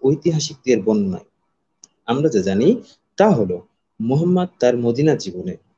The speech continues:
অর্থাৎ ছয়শো বাইশ থেকে ছয়শো বত্রিশ সাল, যে প্রায় একশো আগ্রাসী হামলার সাথে প্রত্যক্ষ অথবা পরোক্ষভাবে জড়িত ছিলেন। তার বর্ণিত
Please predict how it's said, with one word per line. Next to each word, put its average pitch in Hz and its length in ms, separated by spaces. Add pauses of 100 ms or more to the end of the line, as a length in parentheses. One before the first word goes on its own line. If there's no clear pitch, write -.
(200)
অর্থাৎ 117 340
ছয়শো 110 340
বাইশ 113 420
থেকে 113 140
ছয়শো 110 320
বত্রিশ - 520
সাল, - 140 (1500)
যে 170 240
প্রায় 135 320 (120)
একশো - 720
আগ্রাসী 139 540
হামলার 123 340
সাথে 117 320
প্রত্যক্ষ - 680
অথবা 117 500
পরোক্ষভাবে 135 640
জড়িত 95 260
ছিলেন। - 320 (1120)
তার 143 380
বর্ণিত 120 500